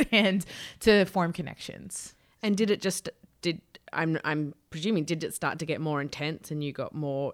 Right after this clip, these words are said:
Speaker 2: into the club, or?
Speaker 1: So, kind of, yes. So they, they did some, like,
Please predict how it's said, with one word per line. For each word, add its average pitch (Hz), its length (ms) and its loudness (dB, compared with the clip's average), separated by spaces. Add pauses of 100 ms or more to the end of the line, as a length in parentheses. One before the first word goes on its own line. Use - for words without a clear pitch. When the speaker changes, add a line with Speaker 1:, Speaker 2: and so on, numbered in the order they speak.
Speaker 2:
into 156 420 -6
the - 120 -8
club, 392 460 -2
or? 220 520 2
Speaker 1:
So, 285 580 4 (180)
kind 311 480 2
of, 196 240 6
yes. 185 340 4
So 226 440 4
they, 254 400 4
they 247 260 4
did 359 260 0
some, 494 180 0 (120)
like, 302 340 2